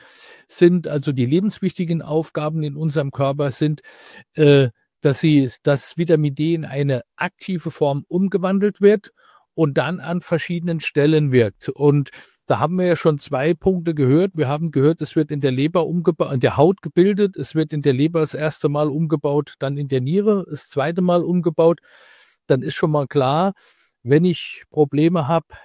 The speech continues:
mit der Haut, weil ich nicht in die Sonne reingehe, wenn ich Probleme hab mit der Leber, wenn ich Probleme hab mit der Niere, dann hab ich schon mal drei Stellen, die dafür sorgen, dass vielleicht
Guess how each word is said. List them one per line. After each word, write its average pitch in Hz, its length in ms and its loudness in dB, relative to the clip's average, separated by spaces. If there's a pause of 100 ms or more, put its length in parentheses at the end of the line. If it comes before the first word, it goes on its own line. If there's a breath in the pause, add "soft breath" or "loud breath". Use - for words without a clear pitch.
(200 loud breath)
mit 147 260 -2
der 160 160 2
Haut, 156 440 0
weil 131 300 -4
ich - 180 -6
nicht 175 240 -4
in 160 80 -4
die 151 100 -4
Sonne 156 340 -2
reingehe, 147 500 -2 (420 soft breath)
wenn 143 180 0
ich - 180 -8
Probleme 139 480 -4
hab 143 160 -4
mit 139 240 -4
der 170 120 4
Leber, 160 560 2 (220)
wenn 135 160 -2
ich 160 180 -6
Probleme 143 520 -4
hab 139 180 -6
mit 156 220 -4
der 165 100 2
Niere, 175 500 2 (360 loud breath)
dann 127 300 0
hab 143 180 -4
ich 190 100 -4
schon 165 220 2
mal 160 340 2
drei 160 500 -2
Stellen, 175 580 0 (360 soft breath)
die 151 420 -8
dafür 147 400 -2
sorgen, 151 420 -6
dass 143 200 -8
vielleicht 143 400 -4